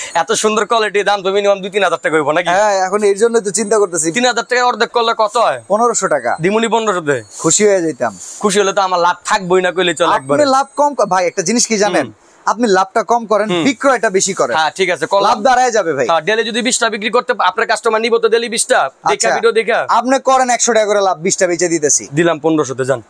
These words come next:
Speaker 2: পনেরোশো?
Speaker 1: হ্যাঁ, পনেরোশো। ঢাকা সিটির মধ্যে ডেলিভারি চার্জ একশো, ঢাকা সিটির বাইরে ডেলিভারি চার্জ দুইশো। এটা আমরা ফার্গেল আইটেমে পাঠাই তো, এই জন্য ডেলিভারি চার্জটা একটু বেশি, ঠিক আছে?
Speaker 2: ওকে,
Speaker 1: হ্যাঁ,
Speaker 2: চমৎকার।
Speaker 1: পনেরোশো। তারপর যেটা দেখাবো সেটা হচ্ছে এই যে রকার।
Speaker 2: রকার।
Speaker 1: এটার মধ্যেও কিন্তু বাংলা মাল আছে।
Speaker 2: আচ্ছা।
Speaker 1: ওটা আমি আনিও নাই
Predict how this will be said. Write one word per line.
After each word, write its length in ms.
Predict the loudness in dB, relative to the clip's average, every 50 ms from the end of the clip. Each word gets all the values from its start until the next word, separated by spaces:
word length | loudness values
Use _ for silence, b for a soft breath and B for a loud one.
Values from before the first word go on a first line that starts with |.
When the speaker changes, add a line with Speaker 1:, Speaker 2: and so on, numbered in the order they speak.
| _ -2 -2
Speaker 2:
পনেরোশো? 380 | 0 0 0 0 2 2 0 0 0 0
Speaker 1:
হ্যাঁ, 140 | 0 -2 -2 -2 -2
পনেরোশো। 320 | 0 0 0 0 -2 -2 -2 -2
ঢাকা 140 | -2 -2 -2 -4
সিটির 220 | -4 -4 -2 -2 -2 -2
মধ্যে 160 | 0 0 0 0
ডেলিভারি 320 | 0 0 0 0 0 0 0
চার্জ 120 | -2 -2 -2 -2
একশো, 160 | 0 0 0 0 0
ঢাকা 120 | 0 -2 -2 -6
সিটির 200 | -2 -2 0 2
বাইরে 160 | 2 0 0 0 -2
ডেলিভারি 260 | -2 0 2 0 0 0
চার্জ 100 | -2 -4 -4
দুইশো। 220 | -4 -2 0 0 -2 -2 B B B B B
এটা 100 | -2 0 0
আমরা 140 | 0 -2 -4 0
ফার্গেল 280 | 0 -2 0 0 0 -2
আইটেমে 240 | 0 -2 -2 -2 0 0
পাঠাই 160 | 0 0 0 0
তো, 40 | -2 -2
এই 40 | 0
জন্য 100 | 0 0 0
ডেলিভারি 240 | 0 0 0 0 0 -2
চার্জটা 180 | -6 -6 -8 -8
একটু 100 | -6 -6 -2 0
বেশি, 200 | -2 -2 -2 -6 -4 -2
ঠিক 100 | 0 0 0
আছে? 120 | 0 0 -2 -4 _ _ -2 0 0 0
Speaker 2:
ওকে, 320 | 0 _ -4 -2 0 0
Speaker 1:
হ্যাঁ, 100 | 0 -2 -4 -8 -6 -2
Speaker 2:
চমৎকার। 300 | -2 0 0 0 0 0 0
Speaker 1:
পনেরোশো। 300 | 0 0 2 2 0 -2 -4 B B B 0 0
তারপর 200 | 0 2 0 0 2
যেটা 120 | 2 2 2 0
দেখাবো 240 | 0 0 0 0 0 0 0
সেটা 140 | 0 0 0
হচ্ছে 160 | 0 0 -2 0
এই 60 | 0
যে 40 | 2 0 0
রকার। 260 | 0 0 0 -2 -2 -4 -14 -18 -10 -6 -2 -2
Speaker 2:
রকার। 300 | -2 -2 0 -2 -2 -2 -2 -2 -2
Speaker 1:
এটার 160 | 0 0 0 -2
মধ্যেও 180 | 0 -2 0 -2
কিন্তু 120 | 0 0 0 0
বাংলা 180 | 2 0 0 0
মাল 100 | 0 0 -2 -2
আছে। 160 | -2 -4 -4 -6 -6 _ _ _ -4 -2 -2
Speaker 2:
আচ্ছা। 220 | -2 0 0 0 0 -2 -2 -2
Speaker 1:
ওটা 100 | -2 0 0
আমি 80 | 0 -2 -2 -2
আনিও 240 | -2 0 0 0 0 0 -2
নাই 100 | -2